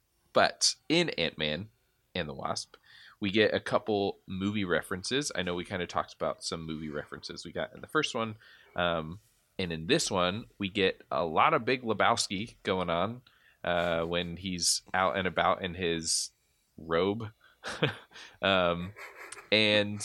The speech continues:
we also get a Jurassic Park reference, which is funny because in the first one,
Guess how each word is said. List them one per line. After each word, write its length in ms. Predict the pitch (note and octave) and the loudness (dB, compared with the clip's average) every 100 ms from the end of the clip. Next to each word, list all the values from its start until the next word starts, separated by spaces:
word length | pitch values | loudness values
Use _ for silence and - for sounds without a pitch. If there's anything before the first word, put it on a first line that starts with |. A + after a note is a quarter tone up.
| - - | -4 0
we 180 | A2 - | -2 2
also 520 | A2+ - B2 G#2+ G#2+ - G#2+ | 0 2 4 4 2 -6 -4
get 260 | G2+ F#2+ - | 0 0 0
a 280 | G2+ F#2+ F#2 | 0 0 0
Jurassic 500 | F2 G#2+ A2 G2 - | 2 2 2 -2 0
Park 300 | E3+ F#3 A#2 | 2 4 2
reference, 440 | F#2+ G2 A#2+ - | 2 0 -4 -6
which 140 | A2 F#2 | -8 -8
is 80 | |
funny 340 | - G#2 F#2 G#2 | -2 0 2 0
because 300 | G2 G2+ F#2 | -2 -4 -4
in 80 | E2 | -8
the 60 | |
first 360 | - E3 D3 - | 0 0 0 -2
one, 260 | F2+ G#2 | -4 -4